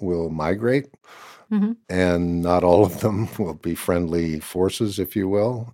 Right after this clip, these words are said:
Speaker 1: There'll be gangs, drug dealers, et cetera. But Iran, I think, is the second story here. Pakistan is the really troubling story because
Speaker 2: Mm-hmm.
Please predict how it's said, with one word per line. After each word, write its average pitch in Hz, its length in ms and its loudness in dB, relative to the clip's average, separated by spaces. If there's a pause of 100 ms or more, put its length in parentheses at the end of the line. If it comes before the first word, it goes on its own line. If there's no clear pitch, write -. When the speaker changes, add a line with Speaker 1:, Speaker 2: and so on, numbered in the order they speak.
Speaker 1:
There'll 82 180 -6
be 80 200 -6
gangs, 87 540 -2
drug 92 320 0
dealers, 85 420 -4
et 92 80 -10
cetera. 107 460 -4 (560)
But 92 320 4
Iran, 101 480 6
I 87 80 4
think, - 300 -2
is 82 180 -4
the 80 100 -6
second 98 440 2
story 120 480 6
here. 123 260 2
Pakistan 92 960 0 (220)
is 85 240 -2
the 85 120 0
really 76 680 2 (120)
troubling 78 460 0
story 71 540 -2
because 78 960 -2
Speaker 2:
Mm-hmm. 101 220 2